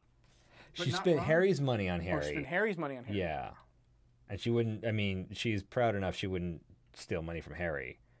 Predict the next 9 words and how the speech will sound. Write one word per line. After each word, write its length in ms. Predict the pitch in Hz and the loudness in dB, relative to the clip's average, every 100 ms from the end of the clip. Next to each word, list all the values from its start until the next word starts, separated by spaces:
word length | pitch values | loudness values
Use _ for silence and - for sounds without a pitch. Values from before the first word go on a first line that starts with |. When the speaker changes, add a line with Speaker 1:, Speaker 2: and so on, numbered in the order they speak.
| _ - _ _ _ _ _ _ _ _ - | _ -20 _ _ _ _ _ _ _ _ -6
Speaker 2:
I 60 | - | -4
kinda 320 | - 220 262 | 0 4 4
feel 180 | 247 220 | 4 6
like 280 | 175 151 - - - _ | 6 4 -2 -20 -20 _
Speaker 1:
Here's 180 | - 294 | 2 2
a 40 | |
que-, 140 | 175 165 180 | 2 0 0
okay. 260 | 156 123 - - | 0 -2 -6 -12
Speaker 2:
No, 340 | 139 139 131 | -2 2 2